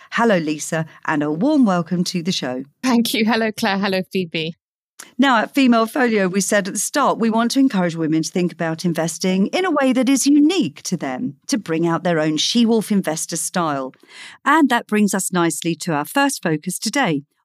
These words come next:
Speaker 1: on whether a handbag is a good investment. So here's a stat for you. The price of a Chanel two point five five handbag has increased by fifty percent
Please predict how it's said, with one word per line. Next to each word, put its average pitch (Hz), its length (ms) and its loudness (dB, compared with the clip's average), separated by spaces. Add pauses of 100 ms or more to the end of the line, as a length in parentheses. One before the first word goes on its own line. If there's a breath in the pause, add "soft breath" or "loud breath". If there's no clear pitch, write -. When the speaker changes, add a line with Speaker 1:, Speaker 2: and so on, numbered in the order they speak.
Speaker 1:
on 165 180 2
whether 262 360 0
a 220 60 0
handbag 165 640 -2
is 175 200 -4
a 214 60 -2
good 156 200 -4
investment. 226 640 0 (640 loud breath)
So 339 160 0
here's 415 240 2
a 392 60 -2
stat - 300 -2
for 139 220 -4
you. - 240 -10 (520 soft breath)
The 180 80 -2
price 302 400 -2
of 190 100 -2
a 185 60 0
Chanel 170 560 -2 (100)
two 320 180 0
point 277 280 -4
five 190 240 -2
five 156 260 -4
handbag 202 580 -2 (140 loud breath)
has - 200 -2 (100)
increased 262 680 0
by - 140 -6
fifty 339 360 -6
percent 160 540 -4